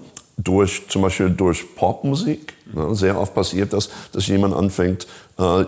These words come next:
Gitarre oder Bass oder Schlagzeug zu spielen als Teenager in einer Rockband. Und dann später,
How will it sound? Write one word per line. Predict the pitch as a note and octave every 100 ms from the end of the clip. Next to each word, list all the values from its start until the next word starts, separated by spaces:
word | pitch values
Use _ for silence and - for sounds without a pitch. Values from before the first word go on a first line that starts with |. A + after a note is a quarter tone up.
| -
Gitarre | F#2+ F2+ E2+ F#2 F#2+
oder | F2 F2+
Bass | D2+ D2+ -
oder | E2+
Schlagzeug | D#2+ E2 F2+ G#2 F2
zu | F2+
spielen | - F#2+ G2+
als | E2 E2+
Teenager | - F#2 E2 E2 G2 - - - - -
in | -
einer | F2 E2+
Rockband. | E2+ B2+ - B2 C#3+ - - - - -
Und | G#2+ G#2
dann | G2+ G2+
später, | - - B2+ D#3 E3 G2 G2 C3+